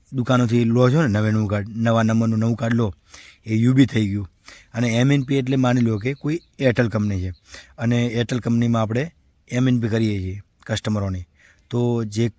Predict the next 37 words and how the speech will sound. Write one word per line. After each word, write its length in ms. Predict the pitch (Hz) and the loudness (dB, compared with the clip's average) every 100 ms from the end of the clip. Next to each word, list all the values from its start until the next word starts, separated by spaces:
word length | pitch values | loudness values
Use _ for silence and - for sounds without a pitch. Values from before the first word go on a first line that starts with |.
| - | -12
જે 220 | 104 113 | -4 -2
ગ્રાહક 460 | 113 117 117 120 123 | 0 2 2 2 0
વોડાફોનના 840 | 117 117 110 117 113 - 113 104 | 0 0 0 2 2 0 -2 0
હતા, 220 | 98 107 | -2 -6
જે 180 | 98 107 | -4 -4
ગ્રાહક 320 | 104 107 107 - | -2 -2 -2 -8
Jio-ના 480 | 92 107 113 104 | -8 -2 0 0
હતા, 220 | 98 101 90 _ - - - - | -2 -4 -10 _ -20 -20 -20 -12
એ 140 | 113 127 | -4 -2
ગ્રાહકને 440 | 120 117 117 120 | 0 0 0 -2
કન્વર્ટ 340 | - 120 120 104 | 0 0 0 -2
કરીને 280 | 123 120 | -2 0
આપણે 340 | 110 123 120 156 | -2 -2 -6 -6
એરટેલમાં 400 | 120 110 123 120 | -6 -4 0 2
લાવીએ 340 | 117 131 120 101 | 4 4 2 0
છીએ, 240 | 113 180 - - - _ - | -2 -4 -12 -20 -20 _ -6
તો 60 | |
આ 160 | 117 127 | 0 0
થઈ 220 | 120 113 | 0 -2
ગઈ 160 | 123 135 | 0 2
એમ 180 | 123 | 2
એન 120 | 113 92 | 2 -2
પી. 220 | 90 82 _ _ _ - _ | -8 -14 _ _ _ -20 _
હવે 320 | 107 117 123 123 - | -2 0 0 -2 -4
હરેક 300 | 107 123 143 | -2 0 -2
સ્લેબમાં 600 | - 123 131 131 135 151 - | -2 -2 -2 0 -2 -4 -4
અલગ 240 | 120 123 | -2 0
અલગ 180 | 123 123 | 0 0
પગાર 300 | - 120 120 | -2 -2 -2
ધોરણ 260 | 107 107 104 | -2 -2 -2
હોય 200 | 104 95 | -2 -4
છે. 140 | 90 - - - _ _ | -6 -12 -20 -20 _ _
એ 140 | 135 127 | -4 -2
તમને 420 | 123 123 123 123 | 0 2 2 2
મહિને 380 | 113 117 117 117 | 2 2 0 0
ટાર્ગેટ 420 | 117 113 110 104 | 0 0 0 0
આપે 280 | 104 92 | -2 -4